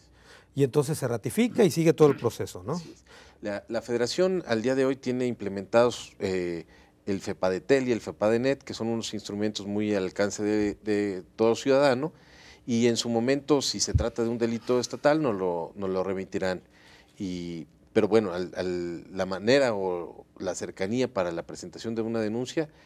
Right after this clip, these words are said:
Speaker 2: es ante, la, ante cualquier autoridad.
Speaker 1: Me dijiste un término que es internet y teléfono, ¿no? Así es lo que te
Speaker 2: Sí,
Speaker 1: entendí.
Speaker 2: y puede ser también, mm, por escrito, por comparecencia,
Speaker 1: Ujú.
Speaker 2: ante alguna agencia receptora.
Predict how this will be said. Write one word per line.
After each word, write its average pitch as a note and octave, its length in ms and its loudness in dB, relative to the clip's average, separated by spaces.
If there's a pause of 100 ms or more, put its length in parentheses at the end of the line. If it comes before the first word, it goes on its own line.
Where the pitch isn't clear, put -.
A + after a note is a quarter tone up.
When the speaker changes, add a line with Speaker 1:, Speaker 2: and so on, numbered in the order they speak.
(120)
Speaker 2:
es - 180 -6
ante, E2 240 -10
la, D2 260 -8
ante F2 240 -12
cualquier F#2 300 -6
autoridad. D#2+ 400 -8 (140)
Speaker 1:
Me B2+ 120 -4
dijiste D3 480 2
un C#3 160 0
término D3 320 2
que C#3+ 80 0
es - 80 -2
internet C#3 600 0
y C#3 100 -6
teléfono, F#2+ 560 -6
¿no? F3+ 160 -2
Así B2+ 240 -2
es A#2 100 0
lo A#2+ 80 -6
que A2 100 -8
te A2 120 -8
Speaker 2:
Sí, G2+ 140 -6
Speaker 1:
entendí. G2+ 280 -8
Speaker 2:
y A#2+ 40 -8
puede B2 180 -2
ser - 160 -8
también, A#2 360 -8
mm, A2 260 -6 (100)
por B2 160 2
escrito, D#3 400 -4
por - 140 -8
comparecencia, C#3+ 720 -4 (460)
Speaker 1:
Ujú. A#2+ 200 -4
Speaker 2:
ante E2+ 500 -4
alguna F#2 240 -8
agencia F#2 340 -12
receptora. - 440 -18